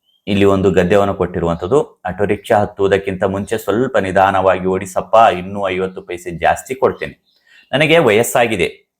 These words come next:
ಎತ್ತಿ ಹಾಕುವುದನ್ನು ತಡೆದುಕೊಳ್ಳಲಾಗುವುದಿಲ್ಲ" ಅಂತ ಒಮ್ಮೆ ಅಂದೆ. "ಈ ರೀ ಸ್ವಾಮಿ, ಸುಮ್ಮನೆ ಕುಳಿತುಕೊಳ್ಳಿ, ನಿಮ್ಮಂಥವರಿಂದಲೇ ಆಕ್ಸಿಡೆಂಟ್ ಆಗುವುದು, ಹತ್ತುವುದಕ್ಕಿಂತ ಮುಂಚೆನೇ ಅಪಶಕುನ" ಎಂದು ಸಿಡುಕಿದ.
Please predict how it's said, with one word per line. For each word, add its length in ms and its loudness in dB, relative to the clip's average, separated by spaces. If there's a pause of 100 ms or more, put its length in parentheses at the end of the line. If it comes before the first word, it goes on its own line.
ಎತ್ತಿ 280 -2
ಹಾಕುವುದನ್ನು 520 2
ತಡೆದುಕೊಳ್ಳಲಾಗುವುದಿಲ್ಲ" 1300 0
ಅಂತ 180 -4
ಒಮ್ಮೆ 500 0 (340)
ಅಂದೆ. 540 0
"ಈ 220 -2
ರೀ 380 -2 (140)
ಸ್ವಾಮಿ, 520 0 (260)
ಸುಮ್ಮನೆ 480 2
ಕುಳಿತುಕೊಳ್ಳಿ, 720 2
ನಿಮ್ಮಂಥವರಿಂದಲೇ 1040 2
ಆಕ್ಸಿಡೆಂಟ್ 580 0
ಆಗುವುದು, 640 0
ಹತ್ತುವುದಕ್ಕಿಂತ 640 -2
ಮುಂಚೆನೇ 560 0
ಅಪಶಕುನ" 520 0
ಎಂದು 680 -2
ಸಿಡುಕಿದ. 480 -2